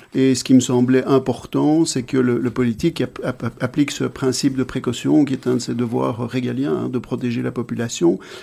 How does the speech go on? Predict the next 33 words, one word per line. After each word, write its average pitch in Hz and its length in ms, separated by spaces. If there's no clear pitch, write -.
et - 20
notamment 143 360
de 156 40
protéger 131 420
les 127 120
soignants. 131 520
Et 135 160
comme 131 200
nous 131 100
le 120 60
disions, 135 360
même 147 280
si 139 120
les 131 120
moyens 127 360
étaient 127 180
dérisoires, 123 680
même 135 240
s'il 131 460
subsiste 127 500
une 123 120
incertitude 123 720
sur 120 220
le, 123 200
le 117 120
bénéfice 131 540
petit 123 320
ou 120 100
grand 120 260
ou 127 80
moyen 123 500
des 127 120
masques, 156 400